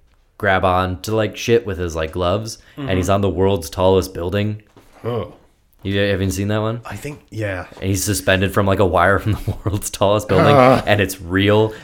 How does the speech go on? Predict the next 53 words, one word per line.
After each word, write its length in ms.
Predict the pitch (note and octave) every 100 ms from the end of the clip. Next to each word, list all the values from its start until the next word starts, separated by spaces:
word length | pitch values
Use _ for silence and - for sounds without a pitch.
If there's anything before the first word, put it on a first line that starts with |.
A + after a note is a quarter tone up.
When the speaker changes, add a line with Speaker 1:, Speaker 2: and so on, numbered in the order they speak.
| -
Speaker 1:
and 80 |
it's 120 | F2+ G2
actually 340 | G#2 - G#2
Tom 280 | A2+ G#2+ G2
Cruise, 460 | G2+ G2 G#2+ A2
Speaker 2:
Ugh. 300 | C#3+ C#3+ C#3
Speaker 1:
and 80 | B2+
he's 140 | G#2 F#2
running 360 | F#2+ A2 A#2
across 400 | A2 - A2+ A2
the 100 | -
fucking 320 | - A2+ A2 G#2
building. 540 | G2+ G#2 A2+ A2+ A2 - - - _ _ _ _ _ _ _ -
Yeah. 480 | G2 F#2+ F#2 E2 -
Speaker 2:
You 120 | C#3+
know 120 | G#3+ A#3
what? 220 | A#3+ -
I, 140 | G#3+
I'm 260 | - F#3+ B3+
down 200 | A3 A3
to 60 | A3
keep 280 | - B3
it 120 | A#2 F#2+
because, 600 | A2+ D3 F#3 E3 C#3 - _ _ _ -
just 220 | - C#4
because 220 | A3+ A3 G#3
as 220 | E3 E3
a 40 |
whole, 380 | C#3 - D3 E3
the 120 | C#3
series 600 | A2+ - C#3 D3 D#3+ D3
just 200 | - B2+
has 260 | C3+ C#3+ B2+
these 240 | B2+ A#2+
fucking 440 | - D#3 - A#2 A2 - -
insanely 500 | A#3 - A3+ G#3+ F#3+
tense 260 | D#3+ E3+
moments 380 | D3 C3+ G#2 G2
for 140 | - C3+
no 140 | C3
Speaker 1:
Yeah. 40 | A#2
Speaker 2:
reason. 360 | G2+ G2 F#2 F2+ - -
And 100 | D3+
I 40 | D#3+
Speaker 1:
Okay. 60 | C3+
Speaker 2:
think 140 | A3
it's 120 | G#3
mainly 340 | F#3+ G#3+ G3+ F3
just 160 | E3
because 280 | E3+ - D#3
Tom 260 | - F3 E3+
Cruise 260 | F#3+ E3+
d-, 120 | E3+